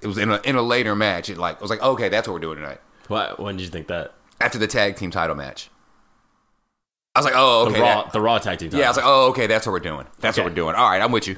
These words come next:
Speaker 1: Cool."
Speaker 2: So let's go
Speaker 1: Cool.
Speaker 2: there next, because speaking of Tony Nese, he came up with these two guys named Zack Ryder and Kurt Hawkins in New York Wrestling. Zack Ryder is legitimately one of my favorite wrestlers,
Speaker 1: Yeah.
Speaker 2: because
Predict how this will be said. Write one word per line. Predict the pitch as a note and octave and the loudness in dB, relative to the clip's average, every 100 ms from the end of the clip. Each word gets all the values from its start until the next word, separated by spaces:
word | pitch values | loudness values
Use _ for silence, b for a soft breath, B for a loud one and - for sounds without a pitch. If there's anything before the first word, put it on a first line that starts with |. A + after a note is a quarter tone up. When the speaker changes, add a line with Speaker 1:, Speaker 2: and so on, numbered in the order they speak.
| - | -6
Speaker 1:
Cool." | - F#3 | 0 0
Speaker 2:
So | - - - | 0 -6 0
let's | D#3 A#3 | 2 2
go | - - | 2 2
Speaker 1:
Cool. | - | 2
Speaker 2:
there | B2+ | 0
next, | A2 G2 - | -2 -4 -6
because | - A#2+ C3+ | -8 -2 0
speaking | - G#3+ A3 | 0 -2 -6
of | D#3 | -6
Tony | - G2+ E2 | -4 -4 -4
Nese, | D#2 E2 | -8 -10
he | - | -10
came | - F3 E3+ - | -6 -4 -4 -4
up | A2 - | -6 -6
with | F#2+ | -10
these | F#2+ - | -10 -8
two | F#2+ | -8
guys | D#2+ E2 D#2 - | -6 -6 -6 -8
named | E2 D2+ | -10 -4
Zack | C3 G3 - | -4 -4 -2
Ryder | A2 F#2+ | -4 -2
and | F2 E2 | -6 -6
Kurt | A2 E2+ | -6 -6
Hawkins | C#2 B1 - E2 | -8 -10 -14 -14
in | E2 E2 | -14 -12
New | F#2 | -12
York | G2 F2+ E2 | -10 -10 -10
Wrestling. | D#2+ D#2 - - - B B B B B B B B B | -12 -12 -12 -16 -20 B B B B B B B B B
Zack | - G#3 - | 2 2 4
Ryder | G3 E3 D3+ D3+ - b b b b _ _ _ _ _ _ _ _ _ - | 4 4 2 0 -6 b b b b _ _ _ _ _ _ _ _ _ -4
is | C3+ | -2
legitimately | D3 D#3 D#3 F#3+ F3 C#3 | 0 0 0 0 0 0
one | C#3 C3 | 0 0
of | B2 | 0
my | A2 | -2
favorite | G#2 G#2 G2 | -2 -2 -2
wrestlers, | C#2 D#2 - - - - _ _ _ - | -4 -6 -10 -16 -20 -20 _ _ _ -4
Speaker 1:
Yeah. | B2+ | 0
Speaker 2:
because | C#3+ C3 A#2 | 0 0 -2